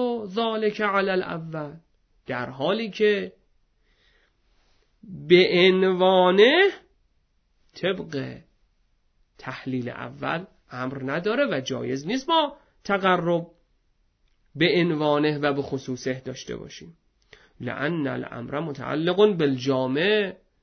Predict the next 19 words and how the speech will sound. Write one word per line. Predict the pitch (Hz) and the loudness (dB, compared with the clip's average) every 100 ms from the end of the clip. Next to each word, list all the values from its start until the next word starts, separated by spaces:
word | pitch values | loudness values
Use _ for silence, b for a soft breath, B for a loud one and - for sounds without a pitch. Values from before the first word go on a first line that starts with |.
| _ | _
طبق | 160 190 180 | -6 -4 -4
تحلیل | - 135 135 131 | -6 -8 -4 -4
اول | 127 123 139 180 202 | -4 -6 -2 -2 0
امر | 180 220 208 | 0 0 -2
به | 170 | -4
جامع | 139 139 139 208 262 | -2 -2 2 2 2
تعلق | 262 247 240 233 214 | 2 0 2 0 -2
گرفته | 196 208 190 - 185 165 160 B B B B 131 | 0 -2 -2 -6 -6 -6 -8 B B B B -4
و | 139 135 | -2 -4
تقرب | - - 135 135 139 139 135 135 135 170 | -8 -14 -10 -6 -4 -4 -4 -4 -2 0
ینبغی | 220 185 139 135 170 196 240 | 2 2 0 0 0 0 0
ان | 220 156 | 0 2
یکون | 135 135 - 226 247 254 202 | 2 0 0 0 2 0 0
به، | 277 320 285 254 B B | 0 4 2 2 B B
تقرب | - 160 156 160 160 185 277 | -6 -4 0 2 2 2 0
هم | 247 294 320 | 2 0 0
باید | 262 233 359 | -2 0 0
به | 254 | 0
خود | 240 277 | 0 4